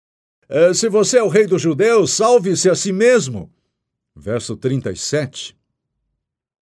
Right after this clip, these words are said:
Um dos criminosos crucificados, ignorando sua própria condição, também entrou na onda.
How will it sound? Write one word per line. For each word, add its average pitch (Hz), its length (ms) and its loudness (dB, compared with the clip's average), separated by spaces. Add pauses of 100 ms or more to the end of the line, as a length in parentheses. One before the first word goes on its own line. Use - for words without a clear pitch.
(360)
Um 160 180 -2
dos 127 240 -4
criminosos 127 760 -2
crucificados, 143 1160 -4 (340)
ignorando 147 720 0
sua 143 260 0
própria 185 500 0
condição, 151 680 -4
também 170 480 0
entrou 151 420 0
na 135 160 0
onda. 147 560 -2